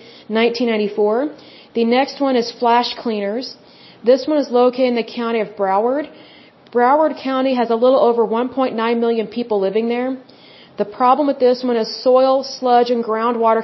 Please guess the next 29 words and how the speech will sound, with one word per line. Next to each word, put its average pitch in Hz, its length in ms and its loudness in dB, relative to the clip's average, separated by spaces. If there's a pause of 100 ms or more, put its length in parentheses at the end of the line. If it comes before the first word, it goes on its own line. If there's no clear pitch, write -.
contaminated 240 560 -2
by 202 160 0
P 247 260 -6
C 247 120 -10 (340)
E, - 20 2 (600)
T 285 360 -2
C 269 80 -2 (300)
E, - 20 -2 (600)
and 214 180 0
decomposition 269 960 0
products 220 380 2
from 220 220 -6 (140)
former 254 300 2
on-site 233 600 0
dry 220 240 2 (120)
cleaning 226 440 -4 (100)
operations. 202 840 -4 (760)
This 254 200 4
one 302 100 2
was 254 100 0
added 254 260 4
to 262 60 0
the 240 80 4
list 220 320 -2
September 233 520 -2
third, 240 440 0
two 254 160 -6
thousand 214 400 0
eight. 196 240 -2